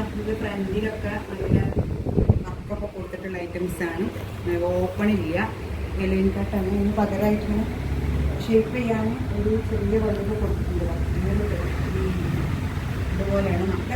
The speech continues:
കട്ടിയുള്ള അജ്രക്ക് മെറ്റീരിയലാണ് വരുന്നത്. ഇതേപോലെ തന്നെ കോളർ നെക്കാണ്, നല്ല ഭംഗിയുണ്ടാവും. ബാക്ക്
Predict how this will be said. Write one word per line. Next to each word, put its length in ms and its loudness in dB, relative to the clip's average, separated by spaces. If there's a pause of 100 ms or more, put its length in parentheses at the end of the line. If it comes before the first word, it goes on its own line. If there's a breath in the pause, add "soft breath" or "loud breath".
കട്ടിയുള്ള 320 0 (100)
അജ്രക്ക് 420 -4
മെറ്റീരിയലാണ് 640 -2
വരുന്നത്. 360 -4 (600)
ഇതേപോലെ 460 -2
തന്നെ 180 -4 (420)
കോളർ 380 -2
നെക്കാണ്, 340 2 (400)
നല്ല 260 -6
ഭംഗിയുണ്ടാവും. 560 -10 (420)
ബാക്ക് 200 -4